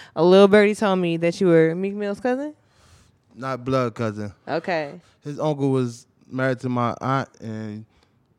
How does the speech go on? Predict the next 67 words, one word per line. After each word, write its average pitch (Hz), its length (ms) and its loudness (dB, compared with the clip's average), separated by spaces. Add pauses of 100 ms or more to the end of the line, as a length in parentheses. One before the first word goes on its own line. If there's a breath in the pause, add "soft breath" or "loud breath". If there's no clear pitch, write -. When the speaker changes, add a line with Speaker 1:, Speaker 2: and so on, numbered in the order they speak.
(120)
Speaker 2:
you 127 100 -14
know, 113 320 -8
family 123 560 -2
stick 117 300 -12
together. 107 100 -12
Speaker 1:
At - 40 -10
the - 140 -4
end 196 120 -4
of 196 40 -2
the 190 60 -6
day, 190 260 0
family, 196 420 -6
Speaker 2:
Yeah, 147 180 8
it 147 40 10
was 139 160 10
Speaker 1:
family. 160 160 -2
Speaker 2:
family, 135 320 -2
you 135 60 -2
know 135 60 -2
what 135 60 -2
I 139 40 -2
mean? 139 180 -4
But 127 140 -4
not 127 260 -2
blood 120 280 -10
cousins, 104 440 -20
though. 107 200 -20 (200)
Speaker 1:
Okay, 240 340 -2
but 214 180 -2
you 254 80 2
still 240 280 -6
Speaker 2:
We - 120 -10
all 294 160 -4
Speaker 1:
family, 214 120 -10
Speaker 2:
grew 294 80 -4
up - 40 0
together. 277 280 2
Speaker 1:
regardless. 170 220 -2
Speaker 2:
Yeah, 202 240 -10
Speaker 1:
Regardless, 233 60 -4 (260)
Speaker 2:
family, 202 60 -4
Speaker 1:
grew 214 160 -4
up 240 100 0
together, 185 300 -4
Speaker 2:
definitely. - 80 -14
Speaker 1:
same. 202 280 -8 (120)
Speaker 2:
Then 208 160 -8
we 220 80 -8
made 202 160 -4
our 202 140 2
own 208 280 -6
family, 147 420 -10
you 151 100 -12
know 165 60 -4
what 190 80 2
I'm 233 80 4
saying? 208 180 2
Speaker 1:
Yes. 117 80 -4
Speaker 2:
Just - 160 -10
our 147 100 -8
own 156 220 -10
relationships 156 720 -14
and 123 120 -14
things 185 280 0
like 185 160 0
Speaker 1:
Mm-hmm. 247 80 -6
Speaker 2:
that. 139 260 -6